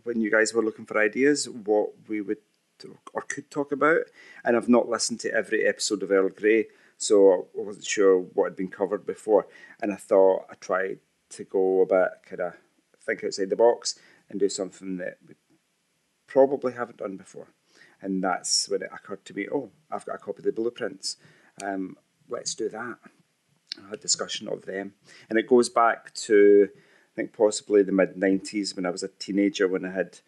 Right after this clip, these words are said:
a couple of years into my rediscovery of Star Trek. And I was watching Next Generation, and they were producing a lot of kind of books and the Star Trek Next Generation technical man-,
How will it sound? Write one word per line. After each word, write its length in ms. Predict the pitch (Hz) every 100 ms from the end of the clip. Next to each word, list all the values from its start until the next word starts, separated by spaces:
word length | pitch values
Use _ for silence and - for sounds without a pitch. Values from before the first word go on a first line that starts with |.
| _ - _ _ _
a 40 |
couple 240 | - 147 151
of 80 | 131
years 260 | 120 110
into 640 | 113 110 - 110 107 104 98 _ _ -
my 140 | 104
rediscovery 880 | 92 92 104 98 - 107 117 120 120 -
of 100 | -
Star 200 | 123 123
Trek. 440 | - 147 - - _ _ _ _ _ _ _
And 640 | 107 101 98 98 98 95 - _ _ _ _
I 40 |
was 140 | 107 95 _ - _
watching 380 | 107 98 - 98
Next 220 | 95 -
Generation, 600 | 104 95 92 95 - 110 - _ - -
and 220 | - 101 98
they 40 |
were 180 | 98 95
producing 540 | - - 92 101 110
a 40 | 98
lot 200 | 95 95
of 360 | 92 - -
kind 160 | - 95
of 180 | 85 -
books 580 | 98 - _ - - 95
and 360 | 92 82 87 - _ _ _ -
the 120 | 92
Star 240 | - 92
Trek 460 | - 98 98 - 101
Next 220 | - -
Generation 440 | 98 90 90 95
technical 520 | 90 110 - 95 110 107
man-, 380 | 104 104 107